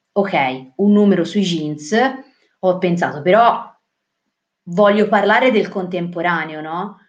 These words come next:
Quindi dicevo, "Ok, sono, sono in una situazione di lockdown, ok? Quindi io non mi vesto, cioè mi vesto in pigiama, no? Se mi devo vestire, mi vesto per stare in casa." Quindi ho detto, "Ok, che devo fare?"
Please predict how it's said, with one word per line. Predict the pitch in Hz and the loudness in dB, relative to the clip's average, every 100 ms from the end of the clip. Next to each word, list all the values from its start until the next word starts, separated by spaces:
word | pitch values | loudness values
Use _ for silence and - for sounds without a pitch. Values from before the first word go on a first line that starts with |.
| _ | _
Quindi | - 226 190 | -8 -4 -4
dicevo, | 175 - 160 143 - | -4 -6 -8 -10 -12
"Ok, | 190 185 151 147 | -10 -6 -8 -10
sono, | - - 190 190 | -12 -4 -4 -4
sono | - 196 165 | -6 -6 -4
in | 175 | -2
una | 190 | -4
situazione | 196 233 - 294 302 | -4 -8 -4 -2 0
di | 247 | 2
lockdown, | 165 - - 123 120 123 127 127 - | 0 -2 -10 -10 -10 -16 -16 -18 -14
ok? | - 180 160 | -2 -2 -2
Quindi | - 240 226 | -6 -4 0
io | 202 226 | 2 4
non | 185 | 2
mi | 175 | 2
vesto, | 175 - - - - 120 _ | 2 0 0 -4 -10 -16 _
cioè | - - | -12 -10
mi | 180 185 | -8 -2
vesto | 185 - - | -2 -2 -4
in | 247 214 | -2 -2
pigiama, | 175 151 165 165 135 113 - | -6 -4 -2 -2 -4 -10 -4
no? | 190 262 262 _ _ - _ _ _ _ _ _ _ _ | -2 -2 -8 _ _ -20 _ _ _ _ _ _ _ _
Se | - 320 | -2 4
mi | 262 220 | 6 6
devo | 220 262 | 4 4
vestire, | 311 320 - 262 269 | 0 -2 -2 0 0
mi | 190 | 0
vesto | 180 180 - | -2 -2 -10
per | 190 | -10
stare | - 156 | -10 -14
in | 147 143 | -14 -8
casa." | 175 147 143 139 139 _ _ _ _ _ - - | -6 -6 -10 -14 -18 _ _ _ _ _ -20 -16
Quindi | - 302 226 | -2 2 2
ho | |
detto, | 165 - 202 | 0 -4 -4
"Ok, | 196 131 127 - _ _ - | -4 -8 -10 -20 _ _ -6
che | 320 | -2
devo | 247 208 | 0 0
fare?" | - 135 120 120 - | -4 -8 -10 -14 -20